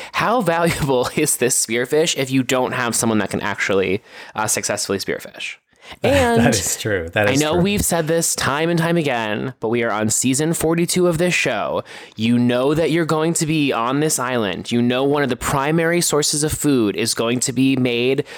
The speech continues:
Speaker 1: or going to be captured, rather, uh, via spearfishing.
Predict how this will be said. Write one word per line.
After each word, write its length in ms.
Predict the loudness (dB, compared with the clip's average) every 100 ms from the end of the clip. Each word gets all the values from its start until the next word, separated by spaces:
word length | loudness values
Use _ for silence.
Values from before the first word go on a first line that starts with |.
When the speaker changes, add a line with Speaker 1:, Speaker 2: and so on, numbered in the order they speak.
| -4
Speaker 1:
or 100 | 0
going 280 | 2 0 0
to 100 | -4
be 220 | -6 -10 -6
captured, 440 | -4 -2 -4 -2
rather, 400 | -2 -2 -2 -4 -6 -8
uh, 220 | -2 0 0
via 300 | 0 0 0
spearfishing. 840 | 2 2 2 0 2 0 0